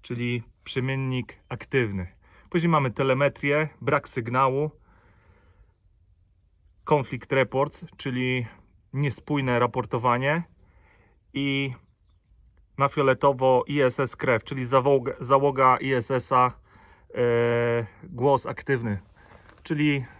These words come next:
spacer kosmiczny przy I S S-ie. Po lewej stronie macie wypisane wszystkie aktywne satelity, które latają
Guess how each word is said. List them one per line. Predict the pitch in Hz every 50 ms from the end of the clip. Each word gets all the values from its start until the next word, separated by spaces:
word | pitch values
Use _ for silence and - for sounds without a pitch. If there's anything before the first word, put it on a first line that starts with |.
| - _
spacer | - - - - 143 139 - - 135 120 113
kosmiczny | - 127 110 - - 120 110 - - 120 113 110 104
przy | - - - -
I | - 120 113
S | 107 - -
S-ie. | 104 98 92 - - 98 - _ _ _ _ _ _ _ _ _ _ _ _ _ _ _ _ _ _ _ _ _ _ _ _ _ _ - - - - _ _ _ _
Po | 120
lewej | 123 135 139 135 135 117
stronie | - - - 120 110 110 107 110 123 143 - - - _ _ _ _ _ _ _ _ _ _ _ _ _ _ _ _ _ _ _ _ _
macie | - 120 120 - - 120
wypisane | 110 117 - - 113 - 127 123 117 104
wszystkie | - - - 151 135 - - - - 135 131 135 143 139 - -
aktywne | - 120 - - - 139 117 123 117 110
satelity, | - - 117 - - 127 113 120 113 - - 131 147 170 - - _ _ _ _ _ _ _ _ _ _ _ _ _ _
które | - - - 135 120 120
latają | 117 117 101 - 117 104 95 92 85 85